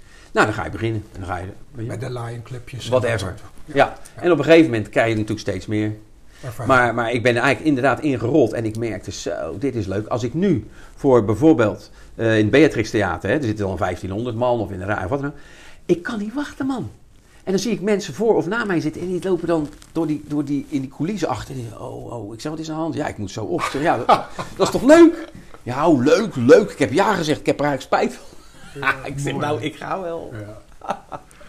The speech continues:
Speaker 2: Ja, echt uit die comfortzone. Ja, voor jou is het ondertussen geen comfortzone meer, maar voor heel veel mensen wel.
Speaker 1: Ja,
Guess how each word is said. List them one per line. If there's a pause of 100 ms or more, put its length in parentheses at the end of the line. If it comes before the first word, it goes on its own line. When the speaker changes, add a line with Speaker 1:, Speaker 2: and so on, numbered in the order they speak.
(240)
Speaker 2:
Ja,
echt
uit
die
comfortzone.
Ja,
voor
jou
is
het
ondertussen
geen
comfortzone
meer,
maar
voor
heel
veel
mensen
wel.
Speaker 1:
Ja,